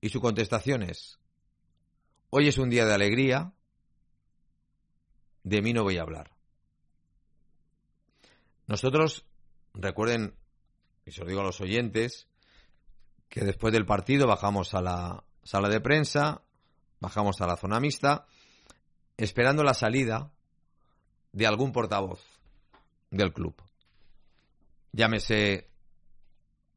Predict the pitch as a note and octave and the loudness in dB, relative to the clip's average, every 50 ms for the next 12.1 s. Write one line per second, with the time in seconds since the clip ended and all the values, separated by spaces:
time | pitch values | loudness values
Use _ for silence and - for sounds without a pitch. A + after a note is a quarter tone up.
0 | _ _ _ _ _ _ - G2+ G#2 - - A2 G#2 F#2+ - B2+ D3+ E3+ D#3+ A2+ | _ _ _ _ _ _ -2 0 0 0 2 2 2 2 4 4 4 4 4 2
1 | G2+ - G2+ F#2 F#2 E2+ F#2+ F#2 F#2+ G2 A2 B2 D3 E3 F3 F3 - _ _ _ | 0 0 2 2 2 2 0 2 2 2 2 4 2 2 2 0 -6 _ _ _
2 | - F#2+ F2 E2 F2 E2+ F2 E2+ E2+ E2+ F#2+ E2+ F#2+ F2+ F2 F2 - G#2 G#2+ G#2 | -12 -8 -6 -6 -6 -6 -6 -6 -6 -6 -6 -4 -2 -2 -2 -2 -2 -2 -2 0
3 | - D3+ D#3 D#3+ D#3+ E3 - - _ _ _ _ _ _ _ _ _ _ _ _ | 2 2 4 4 2 0 -4 -8 _ _ _ _ _ _ _ _ _ _ _ _
4 | _ _ _ _ _ _ _ _ _ _ _ _ _ _ _ _ _ _ _ _ | _ _ _ _ _ _ _ _ _ _ _ _ _ _ _ _ _ _ _ _
5 | - - - A2+ G#2+ G2+ F#2 - F#2 F#2+ F#2+ F#2+ A2 C3 C#3+ D3 D#3+ F3 F#3+ G3 | -14 -4 0 4 4 4 4 2 2 2 2 2 4 4 4 4 4 2 -2 -6
6 | - _ _ _ _ _ - - _ _ _ - - G2+ G2+ F#2+ - - G#2+ G2 | -12 _ _ _ _ _ -20 -20 _ _ _ -6 -2 0 0 0 0 0 -2 -2
7 | - G2+ G2 G2 F#2+ F#2+ F#2+ A2 G#2+ G2 C#3+ D3 C#3 C#3 D3+ F3+ - - _ _ | 0 -2 0 0 0 0 0 0 0 0 0 0 2 2 0 -2 -4 -8 _ _
8 | _ _ _ _ _ _ _ _ _ _ _ _ _ _ _ - G2+ G2+ - - | _ _ _ _ _ _ _ _ _ _ _ _ _ _ _ -8 -6 -4 -2 0
9 | G#2 G#2+ A2+ G#2 F2+ F#2+ F2 F2+ E2+ E2+ D#2+ D2+ D2+ - D2+ F2 F#2+ - _ _ | 2 2 2 2 0 0 0 0 -2 -2 -4 -8 -10 -14 -16 -18 -20 -20 _ _
10 | _ _ _ _ _ _ _ _ _ _ _ _ _ _ _ _ _ _ _ _ | _ _ _ _ _ _ _ _ _ _ _ _ _ _ _ _ _ _ _ _
11 | _ _ _ _ _ - A#2+ B2+ C3+ D3+ E3+ E3+ D#3 B2 - A#2 F#2+ F#2+ F#2 E2 | _ _ _ _ _ -4 -2 0 0 2 0 0 0 0 -2 -2 -2 -2 -2 -4
12 | D#2+ - | -6 -10